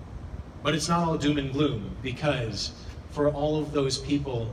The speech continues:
we have people that we can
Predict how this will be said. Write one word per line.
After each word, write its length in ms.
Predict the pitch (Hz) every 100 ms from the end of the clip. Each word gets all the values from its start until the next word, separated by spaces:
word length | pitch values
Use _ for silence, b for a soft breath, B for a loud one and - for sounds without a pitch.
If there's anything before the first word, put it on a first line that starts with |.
| -
we 120 | 127 120
have 420 | 127 117 113 110 - - - - - - - - - - - - -
people 600 | 165 151 135 123 120 120 - - -
that 200 | 120 117
we 120 | 117 120
can 380 | 123 113 107